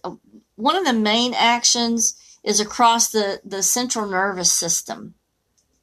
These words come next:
They're measuring heart rate variability, uh, heart coherence, the circulatory system, like resting heart rate, um,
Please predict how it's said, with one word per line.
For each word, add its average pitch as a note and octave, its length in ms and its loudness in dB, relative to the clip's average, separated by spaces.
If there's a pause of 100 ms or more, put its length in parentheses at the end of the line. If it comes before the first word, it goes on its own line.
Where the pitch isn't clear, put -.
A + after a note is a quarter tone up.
(340)
They're G3+ 300 0
measuring G#3 720 0 (440)
heart C4 340 2
rate B3 240 2
variability, C4 1300 0 (440)
uh, F#3 160 2
heart A3+ 380 0
coherence, B3+ 840 0
the F3+ 80 -4
circulatory A#3 840 0
system, A3+ 460 0
like G3 200 -4
resting A3+ 420 -2
heart A3+ 300 -2
rate, A3 460 0 (640)
um, F3+ 640 0